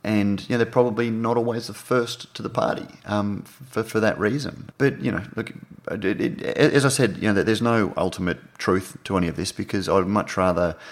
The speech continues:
an industry where, you know, even, uh, some bad and some very good juicy I P As exist than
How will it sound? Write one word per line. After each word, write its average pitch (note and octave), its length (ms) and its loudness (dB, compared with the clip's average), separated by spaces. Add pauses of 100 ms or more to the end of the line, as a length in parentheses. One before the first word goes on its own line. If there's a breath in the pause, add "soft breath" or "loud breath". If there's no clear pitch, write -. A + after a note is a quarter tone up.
(320 loud breath)
an F#2+ 100 0
industry F#2+ 460 0
where, F2 600 2
you G2+ 120 -2
know, F2+ 200 -2
even, F2+ 460 -2 (800 loud breath)
uh, - 120 -10 (320)
some G2+ 400 4
bad F#2+ 420 2
and F#2+ 180 -2
some F#2 240 0
very F2 220 2
good G2 340 -2 (300)
juicy F#2+ 440 -4
I F#2+ 120 -4
P G2 160 -4
As F2+ 240 0
exist F2+ 600 -6
than F2+ 420 -2